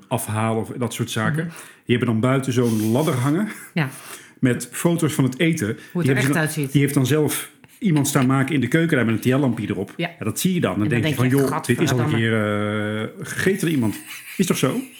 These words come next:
Speaker 2: Ja, terug,
Speaker 1: Foto-,
Speaker 2: eh, kwakt op het bord.
Speaker 1: of het nou een pizza is of wat dan ook.
Speaker 2: Het is altijd heel, dat je denkt, "Nee, ik krijg hier geen trek van, hang het niet op."
Speaker 1: Je ziet, w-, w-, ook bij een snackbar zie je wel zo'n friet met allemaal troep erop. En,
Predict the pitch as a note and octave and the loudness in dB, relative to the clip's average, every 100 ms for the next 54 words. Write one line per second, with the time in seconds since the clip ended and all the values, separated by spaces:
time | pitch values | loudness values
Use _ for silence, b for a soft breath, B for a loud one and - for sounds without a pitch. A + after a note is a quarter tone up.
0 | - A#3+ A3+ B B B - G#3+ G3+ F#3 | -6 -4 -4 B B B -2 2 2 2
1 | F3 - G3 - F3+ F3+ F#3+ F#3+ F3 D3 | -2 -4 -4 -4 -4 -2 0 2 2 2
2 | D3+ G3+ - D#3 D3 - - C3 - - | 2 0 0 0 0 -2 -2 -2 -2 -2
3 | E3 C#3+ C#3 F3 - - - - B3 C#3+ | -2 0 0 -2 -6 -16 -16 -12 -4 -2
4 | A3 G#3+ D#3+ G3 A3+ G#3+ D3 G3+ F3 E3+ | 0 0 0 2 0 -2 -10 -8 -4 -2
5 | F3 E3+ D#3 C3+ - C#3+ D#3 D3+ D#3+ - | 0 0 0 -2 -2 -2 0 0 -2 -2
6 | F#3+ - D3 D#3 D#3 E3 E3 D3 - _ | -4 -2 0 0 0 -2 -2 -4 -8 _
7 | b b A2+ - F3+ - B2+ D3 D#3+ C3 | b b -6 -4 -6 -8 -6 -2 0 2
8 | A#2+ A#2 E3 D3+ A#2 G2 G#2+ G#2 G#2+ G#2+ | 2 2 0 2 2 0 0 0 0 0
9 | A2 - _ _ _ _ _ - - C3+ | -2 -6 _ _ _ _ _ -14 -4 -4
10 | C3 B2 A#2+ A#2 A#2 A2+ - C#3+ C3 F#2+ | -2 0 0 0 -2 -2 -2 -2 -2 -2
11 | G2 | -2